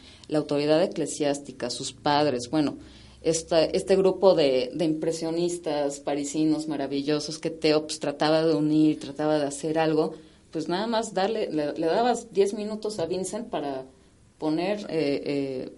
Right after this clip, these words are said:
eh, pon-, a ponerse a pelear con todos y a desintegrar. Y Theo constantemente trataba como de,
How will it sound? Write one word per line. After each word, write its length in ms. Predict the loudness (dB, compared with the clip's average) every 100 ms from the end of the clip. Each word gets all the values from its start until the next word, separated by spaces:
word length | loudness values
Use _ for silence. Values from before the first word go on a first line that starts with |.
| -12
eh, 60 | -4
pon-, 180 | -2 -2
a 100 | -2
ponerse 340 | 0 0 0
a 80 | -2
pelear 240 | -2 -2
con 180 | -2 -4
todos 340 | 0 0 0 -2
y 40 |
a 100 | -2
desintegrar. 760 | -2 -4 -10 -8 -8 -6 -6 -8 -18 _ _ _
Y 80 | -12
Theo 260 | -4 -2 -2
constantemente 760 | -4 -6 -6 -6 -4 -6 -6
trataba 460 | -8 -8 -4 -4 -4
como 280 | -6 -8 -6
de, 220 | -6 -8